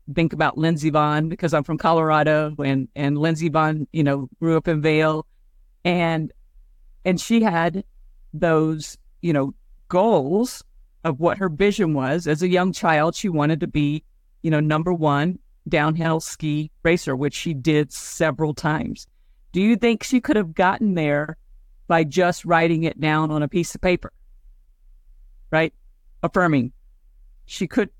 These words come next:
that definitely helps, when you do your affirmations is, you know, "I am the top skier," or, or whatever her, you know, that affirmation that she could have put together.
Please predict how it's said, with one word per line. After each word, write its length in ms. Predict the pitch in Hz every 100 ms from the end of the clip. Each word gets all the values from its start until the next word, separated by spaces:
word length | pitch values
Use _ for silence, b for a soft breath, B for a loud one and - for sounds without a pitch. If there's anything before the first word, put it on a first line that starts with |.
| -
that 180 | 220 220
definitely 360 | 196 196 180 -
helps, 480 | 175 214 - - - - -
when 80 | 190
you 60 | 180
do 100 | 190
your 120 | 185
affirmations 800 | 175 185 165 175 - 233 269 - - - - - - -
is, 260 | 151 -
you 80 | -
know, 220 | 156 143 - - - -
"I 360 | 156 160 175 -
am 500 | 170 165 165 170 175 - - - - - - - -
the 80 | 170
top 400 | - 170 165 -
skier," 540 | - - 175 170 180 175 _ - _ - - _ _ _ _ _ _ _ _
or, 240 | 147 139 -
or 100 | 143
whatever 360 | 156 156 160
her, 300 | 156 165 151 143
you 160 | 165
know, 100 | 175
that 240 | 127 127 -
affirmation 600 | 147 160 151 151 - 160
that 120 | -
she 140 | -
could 120 | -
have 60 | 160
put 160 | 175 -
together. 340 | 147 160 165